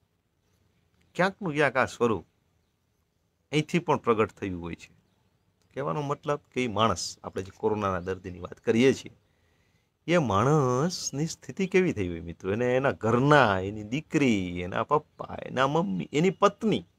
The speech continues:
જે સપ્તપર્ણીમાં બોલી છે કે "હું તારા પગલે પગલે ચાલીશ", એ પણ ન આવે, એ પણ ન આવે. મને ખબર હોય, હું ઘરે આવું છું ત્યારે અમારા ઘરના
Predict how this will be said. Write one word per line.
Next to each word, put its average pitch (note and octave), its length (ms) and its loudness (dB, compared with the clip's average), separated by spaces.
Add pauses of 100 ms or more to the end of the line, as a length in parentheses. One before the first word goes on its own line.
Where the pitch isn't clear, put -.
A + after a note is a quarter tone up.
(1300)
જે A#2 100 4
સપ્તપર્ણીમાં B2+ 1000 2 (1400)
બોલી B2+ 300 6
છે A2 140 4
કે F#2+ 60 -4
"હું G#2+ 120 -4
તારા G2+ 200 4
પગલે G#2+ 320 0
પગલે G2 320 -2
ચાલીશ", A2 540 0 (1000)
એ A#2+ 120 4
પણ E3+ 540 8
ન A2+ 140 2
આવે, E2 400 -8 (1160)
એ A#2+ 80 -4
પણ F#2+ 220 -10
ન D#2 120 -12
આવે. D#2 240 -20 (440)
મને F#2 200 -4
ખબર A2 220 0
હોય, G2+ 80 2
હું G2 120 -4
ઘરે G2+ 220 2
આવું G#2+ 260 2
છું E2+ 140 -18 (1040)
ત્યારે G2 380 -2 (220)
અમારા F#2+ 220 -4
ઘરના G#2 560 0